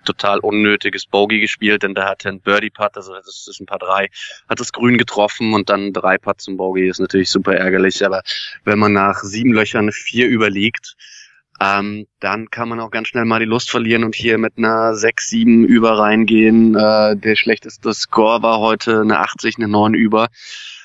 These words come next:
Und der hat am Anfang, das muss man ganz ehrlich auch einfach mal so sagen, wirklich schlecht gespielt, hat einen super Drive gehauen an der eins. Der, der Schlag ins Grün dann, der zweite, der war, war einfach ein schlechter Ball, links raus, Ball fett getroffen.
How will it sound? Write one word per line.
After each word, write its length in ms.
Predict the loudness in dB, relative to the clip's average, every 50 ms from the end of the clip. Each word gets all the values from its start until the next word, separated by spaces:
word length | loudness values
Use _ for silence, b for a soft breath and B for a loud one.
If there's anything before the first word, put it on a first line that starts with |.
| B B B
Und 420 | -4 -2 0 0 0 0 -2 -2 -2
der 140 | -2 -2 -2
hat 80 | -2 -6
am 140 | -8 -8
Anfang, 500 | -8 -10 -10 -6 -4 -4 -4 -4 -6 -8 -10 -10
das 160 | -12 -12 -10
muss 160 | -10 -10 -8
man 120 | -8 -8 -4
ganz 220 | -4 -4 -4 -2
ehrlich 280 | -2 -2 0 0 0 0
auch 80 | 0
einfach 180 | -2 -2 -4 -2
mal 140 | 0 0 0
so 100 | 0 -2
sagen, 400 | -2 0 0 0 -2 -2 -4 -8
wirklich 400 | -12 -10 -6 -6 -6 -6 -8 -10 _ _ -6
schlecht 680 | -2 -2 0 0 2 2 2 2 2 2 0 -2 -4 -2
gespielt, 580 | -2 -2 -2 -2 -4 -2 0 2 2 2 2 0
hat 140 | -4 -4
einen 100 | -4 -4
super 300 | -4 -4 -6 -2 -2 -2
Drive 320 | 0 2 0 0 0 -2 -4
gehauen 400 | -6 -4 -2 -2 -2 -4 -6 -14 _ _ _ -6
an 140 | -4 -4 -2
der 140 | -2 -2
eins. 360 | -2 -4 -6 -8 -16 -20 -20 _ B B B B B B B B B B _ _ -4
Der, 100 | -2 0
der 140 | 0 0 -2
Schlag 320 | -2 -2 -4 -4 -4 -4 -8
ins 140 | -12 -14 -14
Grün 280 | -10 -8 -8 -6 -6
dann, 180 | -4 -4 -4 -2
der 120 | -2 -4
zweite, 680 | -4 -4 -4 -2 -2 -2 -4 -2 -2 0 0 0 -2 -4 _ _ _ _ _ _ _ _ -6
der 140 | -4 -2 0
war, 240 | 0 0 0 0 -4
war 280 | -8 -12 -6 -4 -2 -2
einfach 240 | -2 -2 -4 -6 -6
ein 80 | -6
schlechter 400 | -4 -2 -2 -2 -2 0 -2 -4
Ball, 300 | -2 0 0 0 0 0 0
links 400 | 0 0 0 0 0 -4 -2 -2
raus, 380 | 0 0 0 -2 -4 -6 -8 -8 -2
Ball 200 | 0 0 0 0
fett 240 | -2 -4 -6 -6 -6
getroffen. 600 | -10 -18 -14 -12 -10 -10 -10 -8 -6 -6 -6